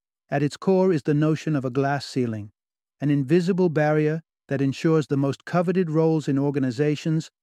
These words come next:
along with the top salaries, predominantly go to men. Take fields traditionally associated with women, such as culinary arts, education, and creative disciplines. Even here,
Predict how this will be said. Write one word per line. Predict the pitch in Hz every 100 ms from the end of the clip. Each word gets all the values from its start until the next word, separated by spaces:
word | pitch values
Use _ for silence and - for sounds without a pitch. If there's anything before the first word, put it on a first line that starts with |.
| _ _ -
along | 139 147 165
with | 147
the | 139
top | 156 151
salaries, | - 160 160 156 156 151 - _ _ -
predominantly | 160 147 160 160 156 147 143
go | 131 143 143 139
to | - 135
men. | 131 117 101 - _ _ _ _
Take | - 185 -
fields | - 180 180 170 -
traditionally | 156 170 165 175 165 156
associated | - 165 - 156 151 139
with | 143 160
women, | 170 135 131 - _ _ -
such | 160 139
as | 139
culinary | - 165 156 139 139
arts, | 135 123 - - _ _ 165
education, | 156 160 - 165 147 120 110 - _ _
and | 147 139
creative | - 165 165 147
disciplines. | 156 143 147 139 117 113 _ _ _ _
Even | 185 196 190
here, | 156 175 135